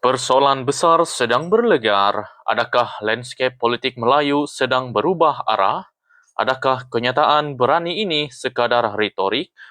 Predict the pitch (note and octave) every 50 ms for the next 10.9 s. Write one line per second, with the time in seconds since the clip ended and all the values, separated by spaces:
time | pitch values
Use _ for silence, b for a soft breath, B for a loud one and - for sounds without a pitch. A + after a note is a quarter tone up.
0 | B B B - A#2+ B2 B2+ C3 C3 C3+ - - A#2+ A2 - - A#2 C3 D3+ D#3+
1 | D#3 D#3+ D#3+ - - A#2 G#2 G#2+ A2 A2+ C#3 E3 - - - A3+ D#3+ C#3 - D#3+
2 | D#3 D3+ - - - - D3 C3+ C#3 B2+ B2 B2 B2+ B2+ B2+ B B B B B
3 | - G2 F#2+ - C3+ C3+ B2+ B2 B2 B2+ B2+ B2 B2+ - - G#2+ A#2 B2+ C3 C3
4 | C3 C3 A#2+ - - G#2 - - A2 G#2 G2 - - F#2+ F#2+ G#2 C3+ E3+ G3+ B3+
5 | B3+ A#3 _ _ _ B B B B B B - - B2+ B2 C#3+ E3 F3 - -
6 | G3+ F#3 F#3 C3 A#2 - A#2+ A#2 G#2+ G#2 G#2+ A2 - _ _ _ - G#2 G2+ G2+
7 | G#2+ B2+ D3+ D3+ D#3+ E3 E3 F3 F#3+ G3 - - D#3+ C3+ C3 C3 C3 C3 A2 -
8 | - G2+ G#2+ B2+ D#3 E3 E3+ E3+ F3 F#3+ F3+ - - - - E2 B1+ A#1+ A#1+ A1+
9 | _ b b b b _ _ - F#3 F#3 F3+ F3 - - C#3+ - - B2 B2 B2
10 | A#2+ - G2 F#2 F2 D#2 G2+ A#2+ F3 F3+ G3+ D#3+ A2 D#2+ - - -